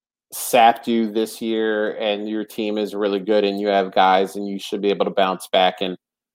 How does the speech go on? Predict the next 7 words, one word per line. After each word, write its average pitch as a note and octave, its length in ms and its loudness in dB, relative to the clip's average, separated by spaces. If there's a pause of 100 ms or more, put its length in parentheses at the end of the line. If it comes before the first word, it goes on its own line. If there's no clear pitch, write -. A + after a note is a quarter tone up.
go A#2+ 140 6
for A#2 200 4
a G#2+ 60 2
championship? C3 960 2
Or D#3 260 8
were C3 180 6
you B2 560 2